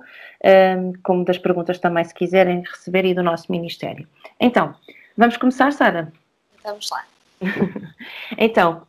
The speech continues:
Speaker 1: nós vamos fazer o seguinte. Aqui dizia, a sugestão é, antes de nós respondermos às perguntas, começar por ler a passagem e a meditação sugerida. Nós não vamos fazer isso aqui,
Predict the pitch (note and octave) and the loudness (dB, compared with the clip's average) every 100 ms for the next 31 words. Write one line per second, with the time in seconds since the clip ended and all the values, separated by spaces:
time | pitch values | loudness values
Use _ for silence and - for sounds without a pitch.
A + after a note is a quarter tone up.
0 | _ G#3+ A3+ A#3 A3+ A#3+ A#3 A#3 A3+ A3 | _ -2 2 2 0 -4 -4 -2 -2 -4
1 | - - E3+ D3+ - - _ - - - | -8 -8 -8 -8 -14 -20 _ -20 -4 0
2 | G3+ - G#3+ G#3 G3+ G3 F#3 E3+ E3 F3+ | 0 -2 -4 -2 -2 -2 0 0 0 -2
3 | G#3 G3+ - G3+ F3+ E3+ - F#3+ E3+ - | -2 -4 2 4 4 0 -4 -2 -2 -4
4 | - B3 A#3+ - A3+ A3 - - G3+ G3+ | -2 0 0 -2 0 0 -6 -2 0 0
5 | G3 G3 G3 F#3+ F#3 F#3 - F#3+ F#3+ F#3 | -2 -4 -4 -4 -6 -8 -6 -6 -6 -4
6 | G3 F#3 F3+ F3+ F3+ F#3 F3 E3+ F3 E3+ | -2 0 -2 -2 -4 -2 -4 -6 -10 -8
7 | F3 E3+ F3 E3+ F#3 E3+ E3 E3 E3+ G3 | -8 -4 -4 -4 -4 -2 -2 -2 2 4
8 | G#3+ A3+ A3+ A3 G#3+ - F#3+ F#3+ F3+ F3+ | 4 4 2 0 -4 -4 -2 0 0 -2
9 | F3+ F3+ G#3 C4+ | -6 -2 0 0